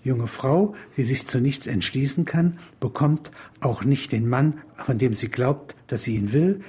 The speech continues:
Den anderen will sie aber auch nicht. Darüber vergehen die Jahre. Ihr Kind verunglückt und man weiß nicht,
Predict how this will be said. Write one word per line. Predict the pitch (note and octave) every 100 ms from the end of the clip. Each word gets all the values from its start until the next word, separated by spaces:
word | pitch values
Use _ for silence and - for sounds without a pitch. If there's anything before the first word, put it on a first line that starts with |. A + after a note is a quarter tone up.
| -
Den | G#2+
anderen | - D3+ D3 D3 D3+ -
will | - A#2
sie | A#2+
aber | A2 -
auch | D#3 E3+ -
nicht. | F3 - - -
Darüber | C3 D3 C#3
vergehen | - C#3 D3 D3+
die | F3
Jahre. | D#3+ A#2+ G2 G#2+ - - - -
Ihr | C#3
Kind | - F3+ F3
verunglückt | - A2+ D#3+ F#3 G3+ G#3 - - -
und | C#3+
man | A#2+ B2
weiß | C3 C3+ -
nicht, | E3 G3 -